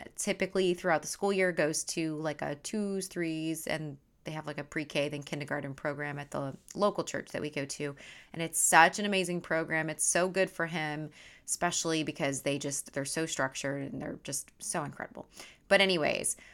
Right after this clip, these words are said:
um, he is home for summer, so my weeks are a little bit lighter in the sense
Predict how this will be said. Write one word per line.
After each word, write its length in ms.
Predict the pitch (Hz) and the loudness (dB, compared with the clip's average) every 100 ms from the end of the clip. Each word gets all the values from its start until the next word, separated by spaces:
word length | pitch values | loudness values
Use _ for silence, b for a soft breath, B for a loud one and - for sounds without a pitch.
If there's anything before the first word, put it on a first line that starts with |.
| B | B
um, 240 | 151 143 139 | 0 2 0
he 180 | - 185 | 0 0
is 140 | 175 | 2
home 320 | - 156 190 | 2 2 2
for 400 | 196 165 151 - | 0 4 4 4
summer, 460 | - - 196 240 277 | 2 4 6 4 2
so 380 | - - 160 147 | 0 4 6 6
my 220 | 151 151 | 4 2
weeks 340 | 151 170 - - | 2 0 -2 0
are 80 | 165 | 0
a 80 | |
little 200 | 156 165 | 0 0
bit 180 | 160 156 | -2 -2
lighter 500 | 156 151 156 180 202 | 0 0 2 2 2
in 160 | 220 170 | 0 0
the 100 | 151 | -2
sense 460 | - 147 151 147 | 0 0 0 -4